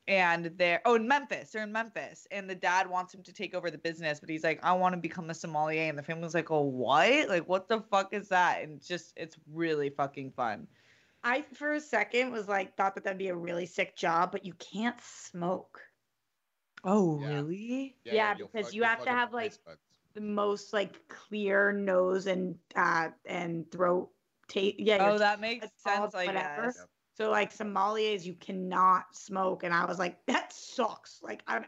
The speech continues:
Speaker 2: out.
Speaker 3: Yeah.
Speaker 1: Yeah. Yeah.
Speaker 3: Yeah.
Speaker 2: It's a no. It
Speaker 3: Yeah.
Speaker 2: makes the per-, 'cause you have to know, like, the true sense of it. And I guess Steph, like, uh, any, but all of us,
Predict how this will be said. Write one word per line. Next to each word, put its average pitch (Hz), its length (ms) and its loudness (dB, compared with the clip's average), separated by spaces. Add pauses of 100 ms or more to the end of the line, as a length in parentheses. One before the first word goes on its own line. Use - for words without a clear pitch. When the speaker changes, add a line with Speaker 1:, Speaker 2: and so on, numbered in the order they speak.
(120)
Speaker 2:
out. - 140 -4
Speaker 3:
Yeah. 220 240 -10
Speaker 1:
Yeah. 190 320 -2 (600)
Yeah. 175 220 -4
Speaker 3:
Yeah. 113 160 -8 (240)
Speaker 2:
It's 208 140 -18
a 214 60 -12
no. 196 500 0 (720)
It 254 60 2
Speaker 3:
Yeah. 262 40 4
Speaker 2:
makes 269 300 -2
the - 120 -18
per-, 262 280 -6
'cause 247 140 -4
you 240 100 6
have 254 100 4
to 262 80 -8
know, 220 160 0
like, 240 160 0
the 233 80 -4
true 226 460 -8
sense 220 340 -4
of 208 80 -4
it. 185 60 -4
And 175 100 -8
I 180 100 2
guess 208 460 0
Steph, 208 420 -2
like, 185 240 -6 (480)
uh, 202 100 2 (380)
any, 190 260 -8
but - 260 -12
all 185 240 -4
of 185 100 -6
us, 233 300 -2